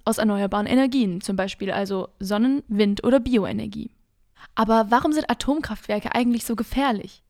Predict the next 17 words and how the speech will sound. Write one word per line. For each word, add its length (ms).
Das 240
Risiko 340
des 180
Atomkraftwerkbetriebs 1080
ist 200
unverantwortbar 840
groß. 340
Mit 140
Risiko 540
ist 180
das 100
Produkt 360
aus 200
Wahrscheinlichkeit 680
und 160
Schadensausmaß 920
gemeint. 340